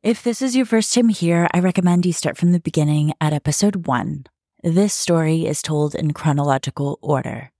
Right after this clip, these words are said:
Last week, I reviewed how much I've spent on my side hustle so far.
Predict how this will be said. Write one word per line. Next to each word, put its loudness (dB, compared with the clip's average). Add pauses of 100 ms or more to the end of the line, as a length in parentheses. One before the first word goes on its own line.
(360)
Last 2
week, 2
I 2
reviewed 2
how 0
much 0
I've -2
spent -2
on 0
my 0
side -2
hustle -4
so -2
far. -6